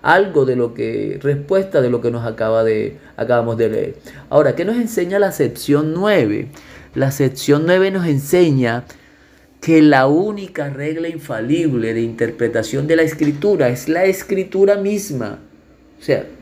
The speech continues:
ningún otro libro escrito por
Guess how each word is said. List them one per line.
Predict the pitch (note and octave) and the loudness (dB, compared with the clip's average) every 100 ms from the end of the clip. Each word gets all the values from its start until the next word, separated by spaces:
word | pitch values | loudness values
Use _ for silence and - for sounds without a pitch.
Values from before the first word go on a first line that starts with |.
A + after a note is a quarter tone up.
| - - - | -20 -20 -2
ningún | C#3 D3+ C#3+ C3 D3+ G3+ G3+ | 2 4 4 2 4 4 4
otro | G3 G3+ G3 F3 | 2 2 4 2
libro | D#3 F3 D3+ A#2+ A2 G#2+ - _ _ _ _ _ - | 4 2 2 0 -4 -6 -12 _ _ _ _ _ -10
escrito | B2 - D3+ D#3 F3+ | -8 0 0 4 2
por | - D3+ C3+ A#2+ | 2 4 4 2